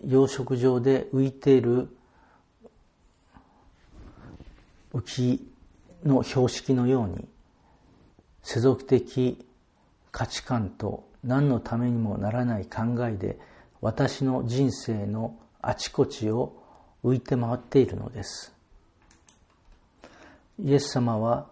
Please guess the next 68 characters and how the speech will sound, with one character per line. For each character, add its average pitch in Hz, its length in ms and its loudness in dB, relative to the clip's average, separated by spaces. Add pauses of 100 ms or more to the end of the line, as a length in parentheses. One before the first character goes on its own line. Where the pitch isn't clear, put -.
(180)
私 147 420 0
た 131 160 -2
ち - 280 -8
ク - 160 -8
リ 156 60 4
ス - 140 -8
チ 135 100 -2
ャ 120 60 0
ン 110 100 -2
た 92 160 -8
ち - 180 -14
が 98 220 -2 (420)
食 143 180 2
べ 135 120 4
て 131 220 0
い 113 140 -4
く - 120 -20
こ - 140 -8
と 123 160 -2
に 107 240 -2 (380)
人 131 260 4
生 123 240 2
で 110 120 0
最 135 300 0
高 139 220 -4
の 139 100 0
価 135 160 -6
値 - 180 -12
観 110 300 -2
を 113 200 0
持 127 100 0
っ 131 80 -2
て - 160 0
は 135 140 4
な 107 120 -2
ら 117 100 -2
な 139 160 0
い 113 60 -2
と - 140 -8
し - 160 -10
て - 160 -8
い 113 180 2
る 113 160 0
理 107 160 -2
由 107 120 2
を 101 60 -2
こ 123 180 -4
の 131 100 2
よ 139 160 2
う - 20 -2
に 113 300 -4 (340)
話 113 280 -2
さ 113 100 -4
れ 104 80 -6
て - 160 -4
い 131 80 0
ま 101 160 -12
す。 - 220 -18 (580)
三 123 300 -4
十 113 80 -2
節 - 320 -10
で - 80 -8
す。 - 200 -20 (480)
「こ - 160 -2
れ 143 120 6
ら 143 100 2
は 117 120 0
皆、 110 420 -2